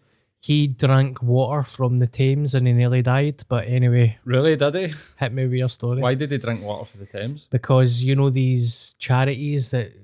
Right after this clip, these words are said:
Speaker 1: they make these special straws that you can drink contaminated water from.
Speaker 2: Right, for, like, African
Speaker 1: Aye.
Speaker 2: kids and stuff, right?
Speaker 1: So he was the face of this charity,
Speaker 2: Uh-huh.
Speaker 1: and he went down to the Thames, or Thames,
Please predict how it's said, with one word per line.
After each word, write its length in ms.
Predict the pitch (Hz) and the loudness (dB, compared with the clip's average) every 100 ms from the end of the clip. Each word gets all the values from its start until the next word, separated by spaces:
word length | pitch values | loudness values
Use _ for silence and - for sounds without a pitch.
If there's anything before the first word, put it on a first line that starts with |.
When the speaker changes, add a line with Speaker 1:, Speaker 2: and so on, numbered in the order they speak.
| 123 _ - | -20 _ -4
Speaker 1:
they 300 | 127 117 113 _ _ 139 | 0 0 -2 _ _ -6
make 400 | 127 131 - 123 | -2 -2 -4 -4
these 240 | 123 120 | -4 -4
special 560 | - - 127 - 123 117 | -8 -4 -2 -2 -4 -4
straws 960 | - - 123 127 143 139 - - - _ _ _ _ _ 123 | -8 -10 -4 -2 -2 -4 -10 -16 -18 _ _ _ _ _ -6
that 120 | 113 | -4
you 100 | 123 | -4
can 240 | 117 120 113 | -4 -4 -2
drink 360 | 123 120 - _ _ | -2 -2 -8 _ _
contaminated 920 | 123 117 127 123 123 123 120 120 120 | -4 -2 0 0 2 0 -2 -6 -4
water 300 | 123 - 139 | -4 -4 -8
from. 340 | 160 147 143 | -4 -6 -6
Speaker 2:
Right, 340 | 131 117 107 - _ _ | -2 -2 -2 -6 _ _
for, 120 | 113 | -6
like, 120 | 104 117 | -4 -2
African 540 | 120 147 135 147 131 | -2 -4 -4 -2 0
Speaker 1:
Aye. 120 | 123 139 | 2 0
Speaker 2:
kids 180 | 123 | -2
and 80 | 147 | -6
stuff, 320 | - 139 131 | -6 -6 -6
right? 260 | 110 117 117 _ _ | -4 -4 -6 _ _
Speaker 1:
So 160 | - 131 | -2 0
he 160 | 131 | 2
was 180 | 131 127 | 2 2
the 100 | 127 | 2
face 380 | 117 123 120 - | 0 0 -2 -2
of 100 | 127 | -2
this 180 | 120 117 | 0 -2
charity, 600 | - 123 131 135 151 135 _ - | -2 -2 -2 -4 -6 -8 _ -6
Speaker 2:
Uh-huh. 260 | 110 110 107 | -2 0 0
Speaker 1:
and 360 | 117 117 113 110 | 0 0 -4 -4
he 120 | 123 | -4
went 280 | 120 120 107 | -2 -2 -2
down 220 | 120 117 | -2 -2
to 100 | - | -4
the 120 | 117 | -8
Thames, 640 | 117 123 123 135 - - _ | -6 -4 -2 -4 -6 -16 _
or 100 | 110 | -12
Thames, 500 | - 117 107 110 - | -6 -4 -4 -6 -14